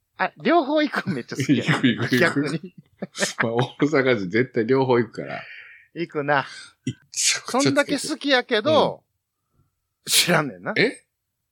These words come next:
Speaker 2: 知らんとかじゃなくて。
Speaker 1: <laughs> まあか、もう、うまい、怒るからもう。
Speaker 2: <laughs> あの、
Speaker 1: あの、終わろう、終わろう、もう。<laughs>
Speaker 2: あのね、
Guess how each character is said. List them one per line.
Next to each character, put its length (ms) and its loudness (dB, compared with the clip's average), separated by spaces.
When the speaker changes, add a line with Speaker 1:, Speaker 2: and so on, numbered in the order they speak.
Speaker 2:
知 500 0
ら 200 2
ん 120 -4
と 160 0
か 140 2
じ 100 -2
ゃ 60 -2
な 180 0
く 120 -8
て。 440 0
Speaker 1:
<laughs> 1000 -12
ま 60 2
あ 40 -4
か、 100 -4
も 120 -8
う、 80 -14
う 20 -10
ま 160 0
い、 60 2
怒 260 -2
る 80 -4
か 120 0
ら 80 0
も 100 -8
う。 40 -4
Speaker 2:
<laughs> 400 0
あ 60 4
の、 180 0
Speaker 1:
あ 140 -6
の、 60 -4
終 80 -4
わ 100 4
ろ 80 4
う、 20 -6
終 120 -2
わ 100 4
ろ 100 2
う、 40 -4
も 160 -10
う。 100 -8
<laughs> 380 -20
Speaker 2:
あ 120 2
の 140 2
ね、 340 0